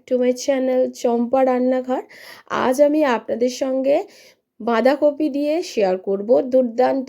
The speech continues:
স্বাদের রেসিপি। এখন দেখুন, একটা ছোট্ট বাঁধাকপি নিয়ে নিয়েছি,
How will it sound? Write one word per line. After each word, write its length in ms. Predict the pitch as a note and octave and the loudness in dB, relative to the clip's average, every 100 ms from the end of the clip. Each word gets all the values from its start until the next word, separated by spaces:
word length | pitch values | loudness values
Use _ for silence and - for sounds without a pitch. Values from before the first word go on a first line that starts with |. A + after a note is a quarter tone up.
| C4 | -2
স্বাদের 360 | C4 A#3 C#4+ F4+ | -2 -2 0 0
রেসিপি। 560 | G#3+ F3+ - F3+ E3 E3+ - _ _ _ _ _ | 0 -2 -6 -12 -10 -14 -14 _ _ _ _ _
এখন 300 | A3 A3 C#4+ C#4 | -4 2 2 4
দেখুন, 320 | C4+ C4 E4 - | 2 2 -4 -4
একটা 220 | G#3+ - G#3+ | -8 -8 -8
ছোট্ট 280 | - C#4 C4+ D4+ | -4 -4 -4 -2
বাঁধাকপি 560 | C4+ A#3+ B3+ C4+ D4 | 0 0 0 -2 -2
নিয়ে 200 | C#4+ D4 | -4 -2
নিয়েছি, 420 | D4 D4 C4 - | 0 0 -2 0